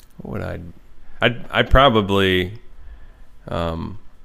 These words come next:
I'd be the, I'd be the good cop, 'cause there's a cop in this that's not, that's not good.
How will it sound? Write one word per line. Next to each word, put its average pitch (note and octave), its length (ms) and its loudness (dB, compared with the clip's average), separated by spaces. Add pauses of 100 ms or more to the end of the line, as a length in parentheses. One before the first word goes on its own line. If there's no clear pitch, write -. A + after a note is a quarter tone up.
(120)
I'd G#2+ 140 0
be G2+ 100 -2
the, F2 300 -6
I'd F#2 140 -2
be F2 120 -6
the E2+ 80 -4
good E2+ 220 -8
cop, - 280 -8
'cause G#2 140 -4
there's G#2 180 0
a G2 40 -2
cop G2+ 300 2
in G2 60 -2
this F2+ 180 -2
that's E2+ 160 -8
not, D#2+ 240 -4 (220)
that's - 200 -8
not D#2+ 200 -6
good. - 300 -12